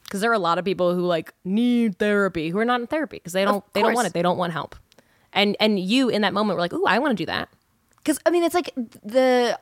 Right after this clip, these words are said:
Speaker 2: I think our friend group specifically, and probably a lot of people that are listening,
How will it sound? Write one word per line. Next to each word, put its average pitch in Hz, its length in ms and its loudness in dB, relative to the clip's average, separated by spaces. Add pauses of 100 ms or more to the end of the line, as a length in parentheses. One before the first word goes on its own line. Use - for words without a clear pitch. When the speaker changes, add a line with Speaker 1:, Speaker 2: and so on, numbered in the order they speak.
Speaker 2:
I 233 80 2
think 320 220 0
our 233 160 2
friend 220 260 0
group 196 160 0
specifically, 196 840 -2
and 190 340 -2
probably 208 240 2
a 214 60 2
lot 196 120 2
of 202 60 -4
people 208 160 -4
that 196 140 2
are 190 40 0
listening, 240 440 0